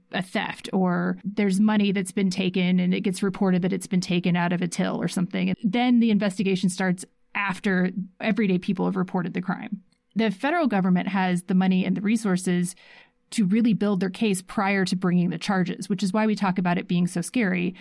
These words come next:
And just like you guys have seen in this case, there was years and years of investigation and all of this groundwork being laid before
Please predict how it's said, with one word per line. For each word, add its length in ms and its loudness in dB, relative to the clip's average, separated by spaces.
And 120 2
just 160 -2
like 120 0
you 60 0
guys 160 2
have 100 -2
seen 220 2
in 80 2
this 160 0
case, 320 0
there 220 2
was 400 0
years 440 4
and 140 4
years 380 2
of 80 2
investigation 1040 0
and 140 2
all 220 0
of 80 0
this 160 -2
groundwork 480 2
being 200 2
laid 280 2
before 600 0